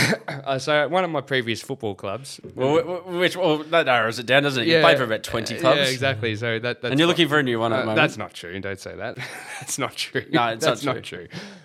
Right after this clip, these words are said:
Speaker 1: Yeah, one of my previous football clubs, one of the players there, he got caught red-handed. And this is one of the funniest things ever. So there was a place, I won't say the suburb because it'll give it away, but one of the suburbs had a
Speaker 2: Let's
Speaker 1: very
Speaker 2: just say it's where we're, where we're from, or?
Speaker 1: Uh, in that area. It's not in
Speaker 2: Yeah.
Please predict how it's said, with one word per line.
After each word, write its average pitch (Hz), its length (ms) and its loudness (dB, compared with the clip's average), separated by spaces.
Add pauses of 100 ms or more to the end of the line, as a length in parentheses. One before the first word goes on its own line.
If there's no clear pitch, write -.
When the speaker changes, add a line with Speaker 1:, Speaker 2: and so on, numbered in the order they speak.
(180)
Speaker 1:
Yeah, 151 200 6
one 143 200 0
of 151 60 -2
my 143 100 0
previous 123 320 -4
football 120 340 -8
clubs, 110 320 -4
one 117 140 -4
of 107 40 -8
the 104 60 -8
players 117 380 -4
there, 107 180 -2
he 107 140 -10
got 113 180 -4
caught 135 260 -4
red-handed. 104 540 -4
And 104 100 -6
this 131 120 -2
is 131 100 -6
one 113 160 -2
of 101 80 -6
the - 40 -20
funniest 113 300 -6
things 107 200 -8
ever. 98 200 -4
So 120 160 -8
there 120 140 -2
was 123 140 -6
a 131 60 -6
place, 165 500 -4
I - 40 -4
won't 123 220 -2
say 117 100 -6
the 113 100 -6
suburb 101 380 -6
because 101 220 -12
it'll 92 80 -12
give 92 160 -14
it 85 60 -16
away, - 240 -18
but 107 240 -2 (720)
one 135 180 2
of 165 60 -2
the 151 80 -2
suburbs 120 680 -4 (100)
had 117 240 -2
a 110 40 -4
Speaker 2:
Let's 107 100 -8
Speaker 1:
very 131 140 4
Speaker 2:
just 123 100 0
say 175 120 2
it's 143 100 -4
where 156 140 0
we're, 151 180 0
where 139 180 0
we're 147 220 0
from, 202 260 -6
or? 117 340 -6
Speaker 1:
Uh, 127 180 -4
in 165 120 -6
that 190 160 -2
area. 85 380 -4
It's - 140 -14
not 139 220 -6
in 113 160 -6
Speaker 2:
Yeah. 107 120 -4